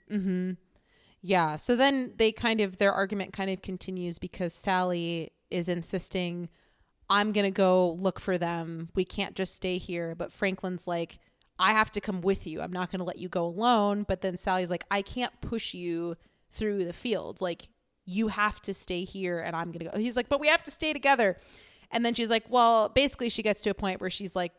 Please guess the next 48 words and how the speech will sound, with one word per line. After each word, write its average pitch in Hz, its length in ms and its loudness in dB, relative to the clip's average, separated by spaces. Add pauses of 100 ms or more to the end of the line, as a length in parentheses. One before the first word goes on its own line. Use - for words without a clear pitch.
(100)
"Well, 180 240 2
fuck - 280 -2
it. 180 140 -2
I'm 175 140 -2
just 175 160 -6
gonna 160 140 -8
go." 175 500 2
And 185 140 -2
then 175 140 -2
Franklin, 220 640 2 (480)
being 403 300 8
the 302 80 4
good 339 300 4
brother 294 320 10
that 226 160 8
he 226 180 2
is, 240 200 10
is 214 120 0
like, 220 180 2
"Well, 240 140 8
I'm 226 180 6
gonna 247 200 4
have 226 240 2
to 185 80 0
figure 202 260 2
out 190 120 4
a 185 40 2
way 190 220 2
to 185 120 -2
come 185 240 -4
after 180 300 -2
you 170 100 0
'cause - 120 -8
I'm 170 120 -2
not 175 220 0
letting 160 220 -6
you 160 80 -8
go 170 140 -6
alone." 170 320 -8
So - 120 -8
he 254 220 -4
starts 220 500 -2 (680)
going 240 280 4
with 214 200 0
her 185 520 0
into 254 300 2
the 208 160 2
grass 180 760 0